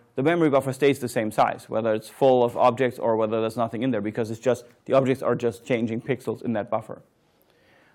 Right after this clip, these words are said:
And that is typically something that you'll see in a lot of graphics libraries, that they will, if you draw something, they will draw it for you on the screen, but they will also put it into an off-screen region,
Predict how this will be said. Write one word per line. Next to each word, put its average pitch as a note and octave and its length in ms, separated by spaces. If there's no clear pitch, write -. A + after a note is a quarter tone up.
And C3+ 120
that G3 140
is A3+ 100
typically G3 480
something D#3 420
that C#3 120
you'll C3 200
see C#3 180
in A#2+ 80
a A#2 60
lot D#3 200
of D3+ 80
graphics C3+ 320
libraries, A#2 420
that C3 160
they C#3+ 160
will, B2+ 340
if - 160
you C#3 60
draw D3 300
something, A#2+ 580
they D#3 140
will C#3+ 180
draw D3+ 280
it D#3+ 100
for C3+ 120
you B2 140
on C3+ 140
the C3+ 80
screen, C3 320
but C3 100
they C#3+ 100
will C#3 120
also F#3 400
put D3+ 240
it C#3+ 100
into C3+ 300
an B2+ 80
off-screen B2 480
region, A2 420